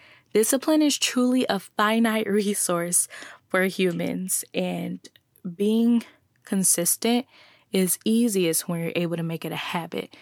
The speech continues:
And when it comes to savings, what I say is to automate it. Do not think about it.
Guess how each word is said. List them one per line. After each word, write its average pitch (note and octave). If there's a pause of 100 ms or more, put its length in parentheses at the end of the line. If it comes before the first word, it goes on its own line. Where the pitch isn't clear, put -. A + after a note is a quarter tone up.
(500)
And G3 (200)
when F3+
it -
comes F#3
to F3+
savings, G3+
what E3
I A3+
say E3+ (500)
is F#3+
to - (180)
automate F3+
it. - (800)
Do A3
not B3
think G#3
about F3+
it. F3